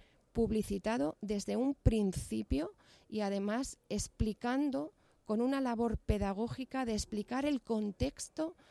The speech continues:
de esas imágenes, porque es muy complicado explicar que desde fuera, si no enseñas una imagen, que haya habido violaciones en serie, que haya habido personas que han sido quemadas vivas.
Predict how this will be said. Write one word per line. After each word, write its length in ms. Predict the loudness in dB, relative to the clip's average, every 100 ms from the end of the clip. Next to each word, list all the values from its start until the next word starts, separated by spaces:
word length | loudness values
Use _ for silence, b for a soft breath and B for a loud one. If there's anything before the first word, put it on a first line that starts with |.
| B B
de 220 | -4 -2
esas 280 | -2 -4 -4
imágenes, 680 | -4 -6 -6 -6 -6 -8 -12 B B -4
porque 460 | -4 -2 -2 -4 _
es 220 | -2 0
muy 240 | 2 2 0
complicado 840 | 0 0 0 -4 -2 -2 -2 -4 -8 B -2
explicar 760 | -2 0 -2 -2 -2 -4 -4 -12 _ b b _
que 280 | -2 -2 -4
desde 360 | -4 -2 -2 -4
fuera, 360 | -2 -2 0 -2
si 140 | -2
no 120 | 0
enseñas 500 | 0 0 -2 -2 -4
una 160 | -4 -4
imagen, 540 | -4 -6 -6 -6 -8 -10 B B
que 120 | -4 -2
haya 240 | 0 0
habido 400 | 0 -2 -2 -4 -6
violaciones 800 | -4 -4 -4 -4 -4 -4 -6 -6
en 300 | -4 -4 -4
serie, 480 | -4 -6 -4 -8 -10 B B -4
que 120 | -2
haya 240 | 0 0
habido 460 | 0 0 0 -2 -4 _ -6
personas 640 | -4 -2 -2 0 -2 -2
que 100 | -4
han 80 | -2
sido 300 | -2 -2 -2
quemadas 560 | -2 0 0 0 -2 -4 -6
vivas. 680 | -2 0 0 -2 -6 -10